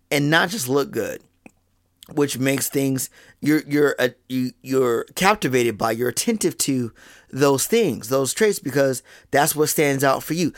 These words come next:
So everybody has their thing. But in this regard, in this conversation, for this debate, for you,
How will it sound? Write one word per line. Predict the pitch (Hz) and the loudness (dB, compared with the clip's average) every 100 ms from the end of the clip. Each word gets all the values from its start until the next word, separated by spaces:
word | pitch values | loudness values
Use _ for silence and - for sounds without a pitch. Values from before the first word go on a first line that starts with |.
| - | -8
So | - 160 | -4 0
everybody | 214 240 214 170 | 2 4 4 4
has | 160 131 | 2 2
their | 120 | 0
thing. | 208 135 - _ _ _ _ _ _ _ _ _ | 0 -2 -6 _ _ _ _ _ _ _ _ _
But | 135 151 - | 0 0 2
in | 151 170 | 0 4
this | 247 247 | 4 2
regard, | 156 151 180 165 127 | 0 2 6 6 4
in | 127 | 0
this | 165 | 0
conversation, | 175 147 135 143 131 127 | 0 0 0 0 -2 -2
for | |
this | 135 139 | 0 0
debate, | 127 165 147 - - - _ _ | 0 0 0 -4 -20 -20 _ _
for | - 160 | -8 -4
you, | 139 135 214 254 - | -4 -2 -2 0 -2